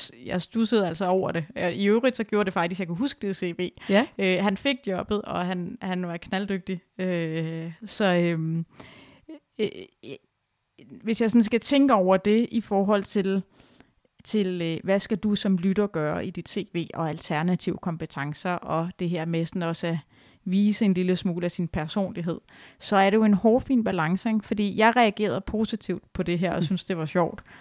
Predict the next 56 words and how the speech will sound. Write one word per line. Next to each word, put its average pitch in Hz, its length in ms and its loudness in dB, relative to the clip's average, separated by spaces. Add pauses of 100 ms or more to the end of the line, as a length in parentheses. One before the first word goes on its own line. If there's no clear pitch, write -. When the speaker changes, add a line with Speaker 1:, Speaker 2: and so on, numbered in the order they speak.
(320)
Speaker 1:
Men 190 140 2
der 196 80 6
kunne 240 240 0
sikkert 214 300 2
også 170 200 0
være 180 100 -2
nogen, 175 400 2 (640)
som 180 300 2
havde 175 180 4
tænkt, 165 300 -2
det 180 60 0
er 175 40 2
for 170 100 -4
useriøst, 160 640 -6
eller 160 300 -4
der 165 140 -6
er 170 60 0
en, 175 180 -4
der 135 100 -4
ikke 165 120 -6
har 175 60 -2
forstået, 165 380 -2
hvad 151 100 -4
det 156 100 -4
handler 160 280 -2
om. 165 80 2
Speaker 2:
Mm. 190 100 6
Speaker 1:
Afhængig 220 400 4
af 208 160 -4
også, 220 200 -4
hvem, 214 220 -4 (480)
hvem 208 160 4
modtageren 220 580 6
er, 160 100 -6
og 175 60 -6
hvem 214 160 -4
den 233 120 -2
rekrutterende 254 480 0
chef 190 300 -2
er. 165 160 2 (400)
Speaker 2:
I 180 200 2
høj 160 160 4
grad. 127 220 2 (460)
Speaker 1:
Og, 214 120 -2 (120)
og - 140 -2
der 233 60 6
er 233 100 8
vi 247 80 0
jo 240 100 4
bare 214 220 0
forskellige. 220 540 -4
Vi 220 80 -2
kører 233 260 0
jo 220 120 2
vores, 185 480 -2
øhm, 165 460 0